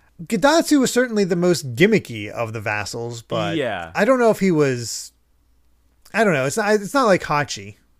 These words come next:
Speaker 1: We were endeared to
Speaker 2: Yeah.
Speaker 1: him.
Speaker 2: See, but it, but it's also not as terrible as, uh,
Speaker 1: Wapol?
Speaker 2: Wapol.
Speaker 1: Yeah.
Speaker 2: Yeah.
Speaker 1: True.
Speaker 2: So I'm kind of just like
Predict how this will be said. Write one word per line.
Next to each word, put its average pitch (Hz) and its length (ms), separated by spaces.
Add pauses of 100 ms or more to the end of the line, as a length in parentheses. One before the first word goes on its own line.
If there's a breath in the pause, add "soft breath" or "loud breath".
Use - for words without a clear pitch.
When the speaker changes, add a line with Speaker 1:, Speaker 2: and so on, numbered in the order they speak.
(160)
Speaker 1:
We 131 160
were 123 120
endeared 123 400
to 240 60
Speaker 2:
Yeah. 160 260
Speaker 1:
him. 101 60 (720)
Speaker 2:
See, 240 140
but 226 220
it, 208 160
but 170 180 (160)
it's 175 160
also 196 280
not 151 320
as 143 160
terrible 104 640
as, 95 600
uh, 85 420 (200)
Speaker 1:
Wapol? 123 220
Speaker 2:
Wapol. 160 280 (160)
Speaker 1:
Yeah. 113 400
Speaker 2:
Yeah. 80 280 (240)
Speaker 1:
True. 180 160
Speaker 2:
So 123 140
I'm 180 120
kind 285 180
of 277 80
just 247 160
like 226 180